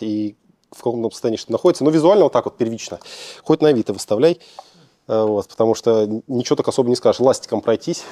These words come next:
по контактной площадке, и вдруг еще поживет, да? Мне больше интересно, как себя чувствует сокет, да, как плата, и в целом посмотреть, какие моменты, то есть что нужно восстанавливать, какой объем работы, что пропаивать, что не пропаивать потенциально.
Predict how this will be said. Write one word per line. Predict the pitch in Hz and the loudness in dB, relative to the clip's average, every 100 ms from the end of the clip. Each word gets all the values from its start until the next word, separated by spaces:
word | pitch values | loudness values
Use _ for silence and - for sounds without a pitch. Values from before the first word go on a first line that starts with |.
| - | -16
по | |
контактной | - 117 117 107 110 | -2 0 0 -4 -6
площадке, | 120 110 143 151 - - - - _ _ | -4 -2 0 -2 -2 -6 -8 -20 _ _
и | 131 117 | -2 -2
вдруг | 110 131 | 2 0
еще | 123 - | 0 -2
поживет, | 131 120 117 98 - - | 0 4 4 2 -6 -16
да? | - 110 135 - - - _ _ _ _ _ _ _ - | -10 -2 -2 -2 -20 -20 _ _ _ _ _ _ _ 2
Мне | 139 | 4
больше | 180 - | 4 2
интересно, | 175 175 165 147 | 0 2 2 2
как | 139 | 0
себя | - | -2
чувствует | 143 - 139 | -2 -2 -4
сокет, | - 175 - 104 | -2 -2 -2 -2
да, | 120 | -2
как | 107 | -2
плата, | - 113 151 101 - _ - - | -2 2 2 0 -4 _ -16 -6
и | |
в | 117 | -4
целом | - 143 123 - | 2 4 4 0
посмотреть, | - - 120 139 139 - | -8 0 0 2 -2 0
какие | - - | -4 0
моменты, | 123 117 147 139 | 2 4 4 2
то | 113 | 0
есть | 131 | 0
что | - 170 | 2 4
нужно | 160 139 147 | 4 4 2
восстанавливать, | 143 147 139 98 90 - - _ | 2 2 4 2 -2 -10 -20 _
какой | 117 139 | 0 2
объем | 127 123 | 4 4
работы, | 131 160 180 110 - - - - | 4 4 4 0 0 -20 -20 -4
что | - | -2
пропаивать, | 127 120 160 151 | 2 2 4 4
что | - - | 4 0
не | 110 | 2
пропаивать | 110 - 139 131 - - - - - _ _ _ _ _ _ _ _ | 2 4 4 2 -2 -18 -20 -20 -20 _ _ _ _ _ _ _ _
потенциально. | - - 113 - 117 101 92 | -20 -6 -4 4 4 4 0